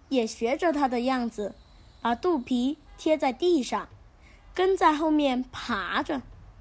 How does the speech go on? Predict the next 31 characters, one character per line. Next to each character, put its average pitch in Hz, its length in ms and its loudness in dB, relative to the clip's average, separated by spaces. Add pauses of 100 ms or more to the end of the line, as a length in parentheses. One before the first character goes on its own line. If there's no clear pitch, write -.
(1040)
离 285 240 2 (120)
野 277 140 4
牛 220 500 -2
不 381 100 2
远 254 340 2
了， 208 260 -6 (840)
老 247 240 4
虎 240 380 0 (100)
回 262 160 0
头 254 200 0
问 262 220 0
狐 202 280 -6
狸 254 220 -2 (1500)
：“狐 233 180 0
狸 254 160 2
老 214 220 2
弟， 240 420 2 (360)
你 214 120 -4
看 226 440 2 (160)
我 214 100 -2
的 233 80 0
眼 214 260 0
睛 240 160 -2
红 220 460 0
了 302 100 4
吗？” 277 360 2 (1080)
狐 262 200 2
狸 277 400 2
一 247 120 -2
看 320 320 2
了， 254 220 2